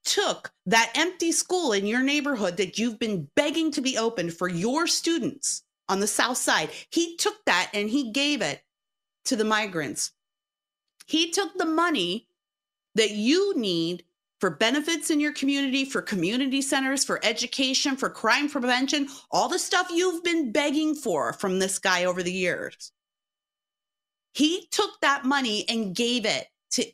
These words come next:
illegal aliens who are now invading your neighborhood.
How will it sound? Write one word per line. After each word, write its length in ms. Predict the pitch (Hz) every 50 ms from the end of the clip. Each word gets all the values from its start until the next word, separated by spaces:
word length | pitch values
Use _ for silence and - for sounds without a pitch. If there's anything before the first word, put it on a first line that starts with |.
| _
illegal 640 | - 262 262 277 294 285 285 294 294 247 269 254 220 -
aliens 840 | 208 208 202 208 202 196 180 156 139 135 - - - - - - - - _ _ _ _ _ _ _ _ _ _ _ _ _ _ _ _ -
who 160 | 247 262 233
are 120 | 220 220
now 300 | 214 214 214 214 214 214
invading 460 | 220 214 196 202 196 196 185 180 180 170
your 120 | 165 165
neighborhood. 600 | 160 156 151 143 143 117 123 139 - - -